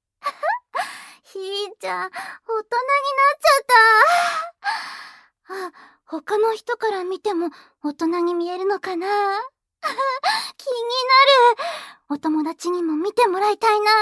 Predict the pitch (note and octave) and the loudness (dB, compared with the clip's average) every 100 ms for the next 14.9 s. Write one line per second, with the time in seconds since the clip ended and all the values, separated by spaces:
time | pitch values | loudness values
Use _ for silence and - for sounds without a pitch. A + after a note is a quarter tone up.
0 | A4 A#4 C5+ E5 - _ _ _ _ _ | 2 2 0 -2 -10 _ _ _ _ _
1 | - - - - _ _ _ _ _ _ | -16 -14 -20 -20 _ _ _ _ _ _
2 | _ _ _ _ _ _ _ C#4+ C#4+ D4+ | _ _ _ _ _ _ _ -8 -6 -6
3 | F#4 F#4+ - - - _ _ _ C4+ A#3+ | -8 -14 -20 -20 -20 _ _ _ -10 -8
4 | A3+ A#3 C4+ E4+ G4 A4 B4 D5 C#5 - | -8 -4 -2 -2 2 4 4 4 -2 -10
5 | - - - _ E4 F#4 F#4+ F#4+ D#4 C4+ | -18 -20 -20 _ -14 -10 -10 -6 -4 -4
6 | C#4 D#4 C#4 B3+ A#3+ C#4+ F#4+ F4 B3 B3 | -8 -12 -12 -12 -10 -8 -4 -4 -6 -6
7 | D4 B4+ E5 - _ _ _ _ D4+ E4+ | -6 -6 -8 -12 _ _ _ _ -6 -2
8 | E4 E4 C#4+ A3 C#4+ A4 _ _ _ _ | -2 0 -2 -2 -8 -10 _ _ _ _
9 | _ _ _ _ _ _ _ _ _ _ | _ _ _ _ _ _ _ _ _ _
10 | _ _ _ C#4+ C#4+ C4+ A#3 A3 A#3+ A#3 | _ _ _ -8 -6 -6 -6 -6 -10 -12
11 | A3 G3+ G3 G3 A#3 C4 C#4+ D4 A3+ A3 | -14 -16 -16 -16 -8 0 2 2 -2 -8
12 | - A#3 F4 C#5 _ _ _ _ _ _ | -16 -8 -8 -8 _ _ _ _ _ _
13 | _ _ _ E4 C4+ A3+ G#3 _ _ - | _ _ _ -14 -12 -12 -18 _ _ -20
14 | - _ _ _ _ B3+ _ A#3 | -20 _ _ _ _ -20 _ -18